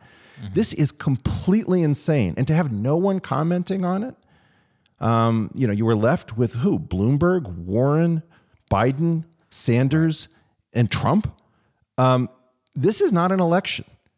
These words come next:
Speaker 2: I did not participate in a primary. I don't know what this is. And I think many of us have come to understand that there's a concept that isn't super delegate, but super voter, right?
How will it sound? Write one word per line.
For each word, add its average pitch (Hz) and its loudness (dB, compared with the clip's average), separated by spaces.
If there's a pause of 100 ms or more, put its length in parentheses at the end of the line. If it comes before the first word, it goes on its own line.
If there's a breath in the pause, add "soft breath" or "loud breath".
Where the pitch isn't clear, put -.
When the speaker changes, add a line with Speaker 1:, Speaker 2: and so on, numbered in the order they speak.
(460)
Speaker 2:
I - 0
did 202 -2
not 190 -2
participate 143 0
in 110 -2
a 104 0
primary. 101 0 (260 soft breath)
I 131 0
don't 160 0
know 123 0
what 117 0
this 123 -2
is. 85 -6
And 127 0
I 127 0
think 220 -2
many 175 2
of 110 0
us 110 0
have 104 -4
come 151 -2
to 147 -4
understand 107 -2
that 101 -8
there's 110 -2
a 123 -6
concept 170 -4
that 120 -4
isn't 143 -6
super 139 -2
delegate, 104 0
but - -10
super 120 -2
voter, 76 -4 (880 soft breath)
right? 123 0